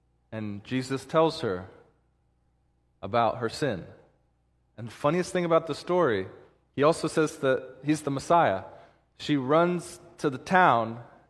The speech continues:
exuberant with joy. She runs and tells everybody, not that she's met the Messiah,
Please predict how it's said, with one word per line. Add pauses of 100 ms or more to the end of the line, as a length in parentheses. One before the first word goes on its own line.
(380)
exuberant
with
joy. (1400)
She
runs
and
tells
everybody,
not
that
she's
met
the
Messiah,